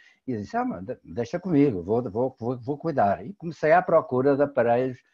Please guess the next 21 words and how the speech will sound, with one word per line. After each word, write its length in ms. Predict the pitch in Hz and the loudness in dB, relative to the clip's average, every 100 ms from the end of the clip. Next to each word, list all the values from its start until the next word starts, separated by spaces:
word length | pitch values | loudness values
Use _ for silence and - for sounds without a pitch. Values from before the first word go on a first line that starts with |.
| _ _ - | _ _ -6
que 60 | |
me 140 | 135 135 | -2 0
medissem 760 | 127 113 143 143 151 151 147 _ _ _ _ 127 | 0 2 0 0 2 2 0 _ _ _ _ -8
aquilo 300 | 117 - 160 | -6 -2 -2
que 160 | - 139 | 2 4
havia 560 | 127 208 123 92 90 | 6 6 6 2 -2
de 220 | 92 92 | -8 -10
telúrico 600 | - 113 123 165 139 139 | -6 2 6 8 6 4
na 140 | 104 101 | 0 0
Terra. 420 | 117 107 85 - _ _ _ - | 2 2 2 -8 _ _ _ -4
E 160 | 208 | -2
encontrei 480 | 185 160 151 143 156 | 0 0 2 2 2
uns 160 | 151 131 | 2 2
aparelhos 540 | 120 131 143 147 139 | 2 4 4 2 -2
que 120 | 139 | -8
dizia 380 | 107 104 139 156 | -10 -2 0 0
que, 120 | - _ _ - | -2 _ _ -10
que 100 | 120 | -8
mediam 440 | 110 139 165 143 - _ _ | -2 0 2 0 -8 _ _
radiações 580 | 139 147 135 - 151 127 | -2 0 2 0 -2 0
eletromagnéticas. 1120 | 117 131 127 117 117 92 95 78 _ - | 2 2 2 0 0 -2 -6 -10 _ -20